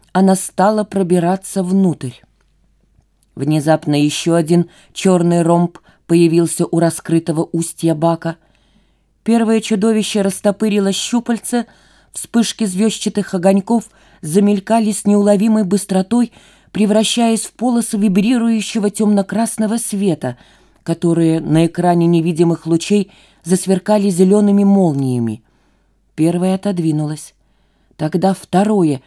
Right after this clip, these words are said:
мгновенно свернулось в ком и упало на дно бака.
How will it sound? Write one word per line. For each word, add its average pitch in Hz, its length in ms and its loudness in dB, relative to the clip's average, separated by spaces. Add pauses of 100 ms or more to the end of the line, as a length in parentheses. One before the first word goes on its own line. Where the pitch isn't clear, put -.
(220)
мгновенно 165 680 2
свернулось 175 600 0
в - 160 -20
ком 240 320 0 (400)
и 247 220 -2
упало 208 600 0 (240)
на 160 180 2
дно 156 280 -2
бака. 143 440 -6